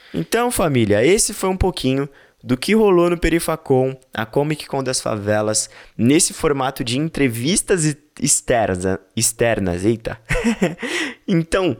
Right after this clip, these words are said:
o que que vocês acharam desse episódio? Né? Um episódio novo, um formato novo que a gente fez aqui, porque a gente tá sempre tentando inovar, sempre trazendo coisas novas pra vocês.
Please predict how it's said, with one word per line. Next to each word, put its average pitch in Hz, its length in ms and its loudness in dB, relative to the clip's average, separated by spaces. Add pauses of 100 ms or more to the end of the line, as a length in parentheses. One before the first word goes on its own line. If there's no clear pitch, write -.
(140)
o - 120 -6
que - 240 -8
que 403 100 -6
vocês 202 500 2
acharam 139 840 -2
desse 107 240 -2
episódio? 90 640 -6 (320)
Né? 104 180 0
Um 107 140 -2
episódio 98 500 0
novo, 143 400 0
um 117 60 -2
formato 104 500 -4
novo 120 320 2
que - 80 -6
a 107 80 0
gente 101 240 -6
fez 202 220 -4
aqui, - 180 -8
porque 180 200 -6
a 214 80 0
gente 233 220 -8
tá 220 140 -4
sempre 233 320 -4
tentando 202 380 -4
inovar, 185 420 0
sempre 175 260 -4
trazendo 160 360 0
coisas 170 420 0 (300)
novas 143 460 0
pra 117 180 0
vocês. 110 580 -4